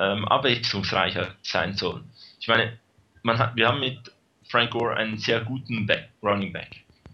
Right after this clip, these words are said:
Und wir haben mit Westbrook auch einen Running Back, der schon gezeigt hat, dass er sehr vielseitig einsetzbar ist. Und ich denke, für die Defense, sich auf einen dieser beiden einzustellen, das geht.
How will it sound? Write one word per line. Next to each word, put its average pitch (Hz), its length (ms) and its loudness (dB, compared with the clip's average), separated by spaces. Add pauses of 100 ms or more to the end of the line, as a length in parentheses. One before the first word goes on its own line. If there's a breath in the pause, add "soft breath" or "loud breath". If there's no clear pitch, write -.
(160)
Und 107 140 -6
wir 113 80 6
haben 120 160 2
mit 117 200 -4 (500)
Westbrook 120 600 -2
auch 135 200 -2
einen 104 320 -4 (140)
Running 107 220 0
Back, 101 220 -4
der 104 160 -2
schon 104 220 0
gezeigt - 400 -2
hat, 95 160 -6
dass 90 160 -8
er 95 80 -4
sehr 113 260 2
vielseitig 117 640 -2
einsetzbar 127 580 -4
ist. - 140 -20 (640 soft breath)
Und 110 300 0 (520)
ich - 120 -10
denke, 135 200 0
für 131 140 4
die 110 180 -6
Defense, 151 600 -2
sich - 300 0
auf - 280 0
einen 151 400 0
dieser 151 260 -4
beiden 123 300 0
einzustellen, 117 800 0 (180)
das 113 240 -4
geht. 120 300 0